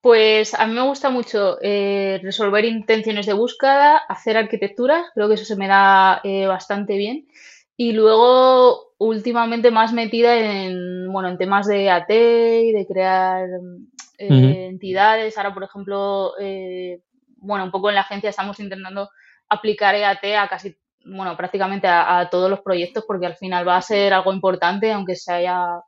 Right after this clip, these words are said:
Speaker 1: focalizado más solo en algunos, pero al final creo que va a ser importante en todos. Y, y un poco es eso creo que lo que más me gusta. Luego es cierto que siempre, mm, eh, no tenemos, por ejemplo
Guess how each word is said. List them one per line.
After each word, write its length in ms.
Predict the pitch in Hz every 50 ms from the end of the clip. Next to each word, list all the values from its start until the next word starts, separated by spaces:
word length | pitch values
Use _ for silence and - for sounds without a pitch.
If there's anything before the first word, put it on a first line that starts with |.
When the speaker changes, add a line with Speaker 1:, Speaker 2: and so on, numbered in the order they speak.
| _ _ 196 196 - -
Speaker 1:
focalizado 540 | 196 185 - 165 170 170 - 185 175 180 185
más 400 | 185 180 175 - - - - -
solo 220 | - 202 185 180
en 80 | 180 180
algunos, 400 | 170 165 165 175 190 214 214 -
pero 140 | - 196 180
al 100 | 170 170
final 280 | - 180 170 170 170 165
creo 160 | - 180 185
que 60 | 185
va 100 | 180 180
a 20 | 180
ser 100 | 180 180
importante 460 | 180 180 180 170 175 175 175 170 175
en 80 | 170 165
todos. 360 | 175 175 180 190 220 220 - - - - - - - - _ _ _ _
Y, 1000 | - 220 214 208 202 202 202 202 202 196 196 196 190 185 185 180 175 180 175 - -
y 180 | 196 180 190
un 220 | 208 214 220 214 214
poco 220 | - 240 240 277
es 140 | 269 269 262
eso 160 | 247 254 254
creo 180 | 247 254 254 254
que 80 | 254
lo 80 | 240 220
que 100 | 196 190
más 180 | 190 196 196 233
me 120 | 226 208
gusta. 460 | 175 196 202 - - - 147 147 - _ - - - - _ _ -
Luego 160 | 202 214 226
es 40 | 220
cierto 200 | 240 233 208 240
que 140 | 226 220 214
siempre, 480 | 214 - - 202 208 196 214 220 214 202
mm, 800 | - 202 202 196 196 196 190 185 180 180 175 175 170 - - _ _ - - - _ _
eh, 1200 | - 202 196 190 190 190 185 185 185 185 185 185 185 180 180 180 180 180 175 175 175 175 175 170 175 170 170 - _ _ _ _ -
no 280 | 214 220 220 233 226
tenemos, 360 | 220 262 262 262 247 247 240 -
por 140 | - 240
ejemplo 760 | 226 226 240 226 220 202 220 208 202 202 196 190 190 185 185